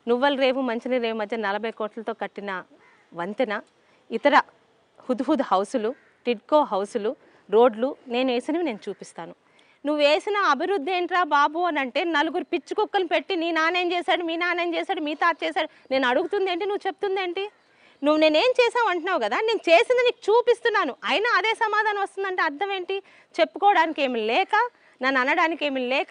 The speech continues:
ఫ్రస్ట్రేషన్తో తల్లి తండ్రి వారసత్వం, తల్లి తండ్రి వారసత్వం.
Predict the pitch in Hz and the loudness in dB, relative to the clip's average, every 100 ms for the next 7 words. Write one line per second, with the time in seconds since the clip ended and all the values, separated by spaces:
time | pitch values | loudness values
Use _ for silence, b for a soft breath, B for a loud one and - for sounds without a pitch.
0 | 415 - 269 - 370 359 339 392 - 311 | -2 0 -4 -2 -4 -4 -6 -4 -2 -2
1 | 320 370 403 349 359 349 370 302 330 370 | 0 -2 -2 -2 -4 -4 -2 0 0 -2
2 | 381 370 339 302 349 370 339 339 349 285 | -6 -6 -2 -2 -2 -6 -6 -6 -4 -2
3 | 294 - 294 - | -4 -4 -8 -8